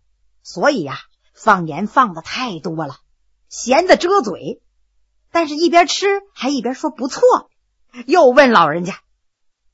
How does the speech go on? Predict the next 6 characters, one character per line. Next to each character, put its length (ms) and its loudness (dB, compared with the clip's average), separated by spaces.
：“老 180 -18
人 180 -14
家， 260 -14
那 160 -4
怎 180 -10
么 460 0